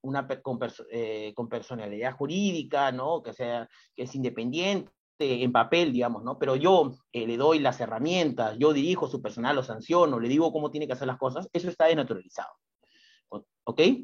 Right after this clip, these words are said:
Entonces, este tema del núcleo de negocio ya ni siquiera lo, lo reviso, porque <laughs> simplemente está desnaturalizado y obviamente los trabajadores desplazados en la realidad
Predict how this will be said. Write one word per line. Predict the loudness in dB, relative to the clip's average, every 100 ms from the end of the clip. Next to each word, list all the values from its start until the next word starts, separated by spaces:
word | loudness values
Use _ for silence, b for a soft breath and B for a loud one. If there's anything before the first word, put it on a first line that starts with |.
| b b -6
Entonces, | 2 4 2 2
este | 2 4 4
tema | 2 4
del | 4
núcleo | 4 4
de | 2
negocio | 2 0 2
ya | 2
ni | -2
siquiera | -4 -4 0
lo, | 0
lo | -2 -6
reviso, | -4 -6 -6 -10 -10
porque | -12 -10 -8
<laughs> | -6 -4 -6 _
simplemente | -4 -2 -2 -4
está | 2 2
desnaturalizado | 2 -2 -8 -6 2 4 4 0 -4
y | -4 -2 -2 0
obviamente | 4 4 4 -2 -4
los | -6 -6
trabajadores | -6 0 2 4
desplazados | 0 -2 -6 -2 -2 -2 -4
en | -4 -2
la | 0 0
realidad | -2 -4 -2 0 0